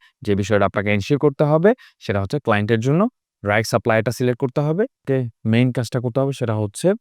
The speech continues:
ক্লায়েন্টের জন্য হোক, বিজনেসের জন্য হোক, অথবা আপনার বিজনেসের জন্য হোক, রাইট প্রোডাক্টটা রাইট প্রাইসে রাইট সাপ্লায়ার থেকে নিতে হবে এবং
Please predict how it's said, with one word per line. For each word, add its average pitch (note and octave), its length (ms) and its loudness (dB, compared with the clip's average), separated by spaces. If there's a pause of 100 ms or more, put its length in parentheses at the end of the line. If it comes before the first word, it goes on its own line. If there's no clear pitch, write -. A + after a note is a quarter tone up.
(480)
ক্লায়েন্টের A2+ 340 4
জন্য B2+ 200 0
হোক, D3+ 160 2
বিজনেসের A2 440 0
জন্য A2+ 180 2
হোক, C#3 180 -2
অথবা A2 200 -2
আপনার G2 200 -2
বিজনেসের A2 360 -2
জন্য B2 180 -4
হোক, D#3+ 160 0 (440)
রাইট A#2 360 2
প্রোডাক্টটা E3 540 0 (180)
রাইট A2 320 0
প্রাইসে C#3 400 2 (640)
রাইট A2+ 260 0
সাপ্লায়ার A#2 440 0
থেকে B2+ 200 -6
নিতে C3 220 -2
হবে D3+ 240 2 (500)
এবং G#2 320 0